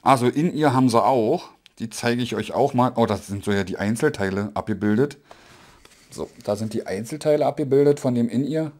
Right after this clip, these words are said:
Und zusammengebaut sieht's dann natürlich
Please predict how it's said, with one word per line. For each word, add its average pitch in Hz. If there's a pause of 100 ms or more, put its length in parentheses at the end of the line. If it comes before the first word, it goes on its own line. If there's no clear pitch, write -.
(1200)
Und 113
zusammengebaut 101
sieht's 104
dann 98
natürlich 90